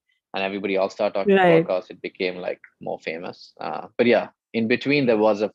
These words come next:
Speaker 1: phase when podcast word was popular, but Spotify still wasn't on it.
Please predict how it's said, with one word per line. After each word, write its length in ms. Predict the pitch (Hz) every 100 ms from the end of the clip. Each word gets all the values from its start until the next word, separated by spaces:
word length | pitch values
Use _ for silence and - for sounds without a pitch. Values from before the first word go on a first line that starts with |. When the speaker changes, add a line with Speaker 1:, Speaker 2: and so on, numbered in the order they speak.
| -
Speaker 1:
phase 280 | 117 127 113
when 140 | 107 -
podcast 460 | 101 - 107 101 101
word 180 | 101
was 140 | 101 -
popular, 320 | 98 95 104 92
but 140 | 85
Spotify 500 | - 98 92 - 98
still 220 | - 95
wasn't 280 | 90 92 90
on 220 | 90 85
it. 100 | 78